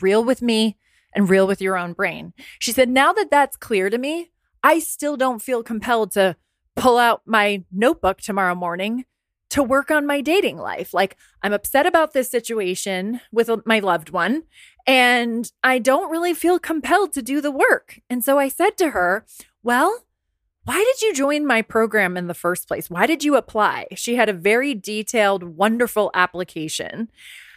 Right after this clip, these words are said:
And when I asked her that question, that wasn't me being bitchy or combative. It was an honest, genuine question. I asked this to another client who was also feeling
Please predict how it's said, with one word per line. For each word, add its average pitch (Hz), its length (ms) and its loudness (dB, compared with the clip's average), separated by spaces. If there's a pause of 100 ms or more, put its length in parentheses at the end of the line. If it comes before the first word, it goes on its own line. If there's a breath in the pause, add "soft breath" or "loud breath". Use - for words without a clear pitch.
(500 loud breath)
And 240 720 2 (260)
when 311 220 2
I 330 240 2
asked 359 360 0
her 427 120 4
that 254 220 2
question, 277 500 -4
that 247 220 0
wasn't 392 340 -4
me 226 220 -4
being 214 340 -6
bitchy 233 720 -4
or 185 480 2
combative. 180 580 2
It 269 140 -4
was 254 160 -2
an 247 120 0 (140)
honest, 311 540 0 (160)
genuine 220 600 0
question. 185 420 -2
I 175 120 -4
asked 233 240 -2
this 277 160 -2
to 247 140 2
another 202 300 2
client 147 400 -8
who 202 140 -4
was 202 160 2 (100)
also 302 340 2
feeling 185 440 -4